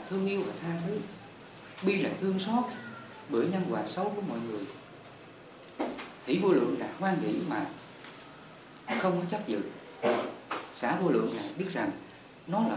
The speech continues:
pháp vô thường, không có nên dính mắc. À, do sống như vậy mà các ngài trú ngụ xả,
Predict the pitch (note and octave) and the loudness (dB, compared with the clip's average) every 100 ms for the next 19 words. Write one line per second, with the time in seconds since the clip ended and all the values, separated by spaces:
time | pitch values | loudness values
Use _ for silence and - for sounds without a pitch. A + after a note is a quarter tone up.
0 | - F3+ E3+ F3+ F3 A#2 G2+ - - - | 0 -4 0 0 0 -2 -4 -6 -12 -10
1 | - E3+ F#3 F#3 F3 - - - - - | -2 0 2 0 -4 -8 -14 -16 -18 -18
2 | - E3+ F#3+ G#3+ - - - - - - | -6 -2 2 0 -2 -10 -14 -16 -16 -16
3 | - - - - - - - - - A2+ | -18 -18 -18 -20 -20 -20 -20 -20 -14 -12
4 | G2 - - - F3+ F3 - G3 A3+ D#3 | -10 -14 -14 0 4 6 4 4 4 4
5 | G#2+ A#2+ A#2 G#2 G2+ - - - G#3+ E3 | 4 2 2 0 -2 -10 -18 -2 0 2
6 | A2 G2+ F#2+ - - - - - - - | 0 0 -4 -10 -8 -4 -4 -6 -4 0
7 | A3+ B2 - G#2 G2 | 2 2 0 0 -2